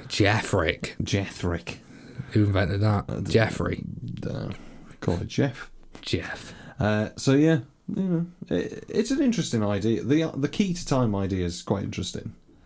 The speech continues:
Speaker 1: It is like the Infinity Stones.
Speaker 2: Yeah. Well, they are then.
Speaker 1: I guess. What's every lump doing?
Speaker 2: Well, they're not. It's not all a, a lump of Jethric.
Speaker 1: No, but
Speaker 2: But
Speaker 1: it's all, like, the crystal thing, isn't it,
Speaker 2: Yeah,
Speaker 1: in the
Speaker 2: they're
Speaker 1: end?
Speaker 2: just hiding. As, yeah.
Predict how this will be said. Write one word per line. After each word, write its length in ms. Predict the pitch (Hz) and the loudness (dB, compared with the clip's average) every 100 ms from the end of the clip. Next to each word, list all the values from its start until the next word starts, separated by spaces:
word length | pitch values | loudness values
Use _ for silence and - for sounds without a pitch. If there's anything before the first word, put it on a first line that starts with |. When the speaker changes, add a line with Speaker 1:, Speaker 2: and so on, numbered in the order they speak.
| - | 0
Speaker 1:
It 140 | 117 | 4
is 200 | 139 143 | 6 4
like 280 | 110 90 87 | 4 2 -2
the 120 | 101 | -2
Infinity 360 | 101 - 117 127 | -2 2 2 2
Stones. 480 | 123 104 95 87 - 113 | 2 0 0 -4 -4 0
Speaker 2:
Yeah. 360 | 113 104 95 87 - - - | 2 2 2 -2 -6 -20 -6
Well, 100 | 95 | -2
they 140 | 87 87 | 0 0
are 120 | 113 | 0
then. 240 | 151 123 - _ _ _ _ _ _ _ - - _ _ _ | 0 -4 -8 _ _ _ _ _ _ _ -20 -20 _ _ _
Speaker 1:
I 40 | 104 | 0
guess. 380 | 98 110 - - | 2 2 -2 -8
What's 320 | - 117 113 123 | 2 4 6 4
every 220 | 120 117 | 4 4
lump 320 | 113 117 98 - - | 4 4 2 -6 2
doing? 460 | 110 123 92 87 - - - _ - - - - - - - | 4 6 2 -2 -10 -20 -20 _ -20 -20 -20 -20 -20 -20 2
Speaker 2:
Well, 140 | 143 | 4
they're 120 | 156 | 6
not. 280 | 185 185 - | 4 2 2
It's 160 | 131 - | 0 2
not 160 | 170 | 2
all 540 | - 135 131 127 107 95 | 4 6 8 6 6 2
a, 120 | 101 98 | -4 -2
a 60 | 120 | 2
lump 320 | 104 98 98 | 2 2 2
of 60 | - | 0
Jethric. 600 | 104 90 - - - - - - | 0 0 -4 -8 -10 -14 -14 2
Speaker 1:
No, 260 | 147 120 95 | 4 6 4
but 240 | 98 98 | 2 4
Speaker 2:
But 220 | 95 90 - | 2 0 -4
Speaker 1:
it's 120 | 110 | 2
all, 340 | 120 107 95 85 | 4 4 2 0
like, 220 | 90 - - _ _ _ - - - | -2 -6 -12 _ _ _ -20 -20 0
the 80 | 98 | 0
crystal 480 | - - 101 - 87 | 0 -2 -2 -2 -6
thing, 220 | 85 87 | -6 -4
isn't 140 | 98 | 2
it, 20 | 107 | 4
Speaker 2:
Yeah, 40 | |
Speaker 1:
in 60 | 87 | 4
the 60 | |
Speaker 2:
they're 80 | 82 | 2
Speaker 1:
end? 80 | 90 | 2
Speaker 2:
just 180 | 90 - | 0 0
hiding. 480 | 90 87 87 82 82 | 0 0 0 0 -2
As, 260 | 82 - | -4 -8
yeah. 80 | - | -10